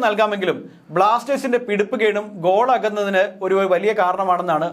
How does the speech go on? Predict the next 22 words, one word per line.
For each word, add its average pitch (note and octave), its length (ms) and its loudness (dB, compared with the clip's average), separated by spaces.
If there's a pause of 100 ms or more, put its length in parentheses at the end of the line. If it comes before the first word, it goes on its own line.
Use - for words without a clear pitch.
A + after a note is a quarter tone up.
(100)
ഐ F3 100 2
എം F#3+ 60 -2
വിജയൻ E3 280 -4
പറയുന്നത്. C3+ 360 -4 (560)
ഗോളെന്നുറപ്പിച്ച A3+ 680 0 (280)
നല്ല A3+ 240 2
ചില A#3+ 160 0
അവസരങ്ങൾ G#3 420 0 (380)
ബ്ലാസ്റ്റേഴ്സ് A3 420 0
താരങ്ങൾ B3 300 2
നഷ്ടമാക്കുകയും G3 840 -2 (100)
ബ്ലാസ്റ്റേഴ്സിനിലെ C4+ 1000 2
ഷാർപ്പ് A#3 340 2
ഷൂട്ടർമാരെ B3 480 2
കണക്കാക്കപ്പെടുന്ന G3+ 880 0
ജീസസിനെ G#3+ 640 -2 (240)
ഒരു B3+ 180 4
മണിക്കൂറോളം A#3+ 680 0
കളത്തിലുണ്ടായിട്ടും G3+ 680 0 (140)
അദ്ദേഹത്തിന്റെ A3+ 440 0
നേർക്ക് G3+ 380 2
ഒരു G#3 60 4